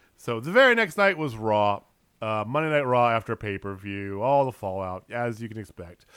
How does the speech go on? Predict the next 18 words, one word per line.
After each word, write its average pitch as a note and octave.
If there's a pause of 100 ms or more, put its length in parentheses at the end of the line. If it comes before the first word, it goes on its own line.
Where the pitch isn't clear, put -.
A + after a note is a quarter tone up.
(200)
Starts A3+
off F#3+
with D#3+
Miz C#3
T C#3+
V, A#2+ (180)
no B2
surprise A#2
there. G#2+ (320)
Uh, G2+
the G2+
championship C#3+
celebration, G#2 (460)
interrupted F#3+
by D#3
the D#3
Hurt B2+
Business. G2+